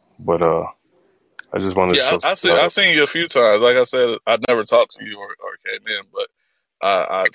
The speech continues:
Speaker 2: I, I, I think a lot of us seen that N F T sitting on the corner, <laughs> on the corner of our screen. <laughs> So, you know, shouts out to you. Now I can jump up in there. You know, now I see,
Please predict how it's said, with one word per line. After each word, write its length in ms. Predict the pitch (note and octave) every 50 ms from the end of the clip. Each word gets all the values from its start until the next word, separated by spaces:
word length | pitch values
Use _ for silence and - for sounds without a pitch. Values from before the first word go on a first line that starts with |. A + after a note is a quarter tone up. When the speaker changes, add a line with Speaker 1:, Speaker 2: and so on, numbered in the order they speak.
| - -
Speaker 2:
I, 40 | G2
I, 120 | G2 - - G#2 G2+
I 40 | B2
think 200 | G#2+ C3 B2 A2+
a 40 | G#2+
lot 200 | A2+ A#2+ B2 A#2
of 100 | G#2+ G#2+
us 140 | G#2+ - -
seen 180 | A2+ A2 A2
that 160 | A2 G#2+ G2 G#2+
N 120 | A2+ A2+
F 120 | A2 G#2+ -
T 240 | - B2 A#2+ A#2
sitting 300 | A2 - - A2 G#2+ A2
on 100 | G#2+ G#2
the 80 | G#2 G2+
corner, 380 | - - B2 A#2+ A2 A2 G#2+ - - - - - _ - - - A2+ F#2+ - - - A#3+ - - - - -
<laughs> 140 | - - -
on 140 | C#3 C3+
the 80 | B2+ B2
corner 320 | - G3 F3 D3 C#3 C#3
of 80 | C3+ C#3+
our 180 | F#3+ D#3 C3+ B2
screen. 300 | - - - E3+ D#3 - - - - - -
<laughs> 140 | - - - - - - - - - - - _ - - - - - - - -
So, 340 | - A#2+ A#2+ A#2+ A#2 A#2 A2+
you 100 | A#2 A#2
know, 160 | A#2+ A2+ A2+
shouts 300 | - C#3+ C#3 C#3+ C3+ -
out 200 | C#3 C#3 C3 A#2+
to 120 | - B2 A#2
you. 80 | A2+
Now 340 | A#2 C3 C#3+ D#3 E3 E3 D#3
I 100 | D3 C3+
can 160 | C#3+ C3+ B2+
jump 200 | A#2+ B2 B2 A#2 B2+
up 180 | B2 A2 -
in 100 | B2+ A#2 A2+
there. 300 | G#2+ G#2 G2+ G2+ G2 G#2
You 120 | A2 G#2
know, 140 | G#2+ G#2 G#2
now 300 | G#2+ A2 A#2 A#2+ A#2+ A#2+
I 40 | A2+
see, 260 | - A#2+ A2+ A2